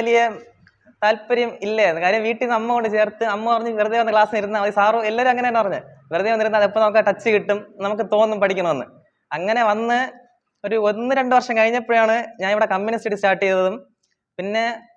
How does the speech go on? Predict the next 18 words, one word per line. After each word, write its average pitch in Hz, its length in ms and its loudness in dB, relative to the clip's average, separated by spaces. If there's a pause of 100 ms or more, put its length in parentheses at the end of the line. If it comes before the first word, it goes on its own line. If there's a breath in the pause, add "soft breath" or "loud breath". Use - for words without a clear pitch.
അന്നെന്നുള്ള 226 460 0
വീട്ടിൽ 226 180 0
പോയി 220 140 4
വായിക്കുകയെങ്കിലും 233 460 2
ചെയ്തത് 214 220 0
ഞാൻ 202 60 0
രണ്ട് 202 160 2
വർഷം 190 160 -2
കഴിഞ്ഞിട്ടാണ്. 147 400 -4 (280)
ഞാൻ 170 180 -6
നേരത്തെ 208 280 -2
പഠിച്ചിരുന്നു 220 380 0
കഴിഞ്ഞാൽ 220 160 -2
ഇതിന് 220 180 -4
മുന്നേ 208 160 -4
ഇവിടെ 202 140 0
വന്ന് 190 140 -2
നിൽക്കുമായിരുന്നു. 143 460 -2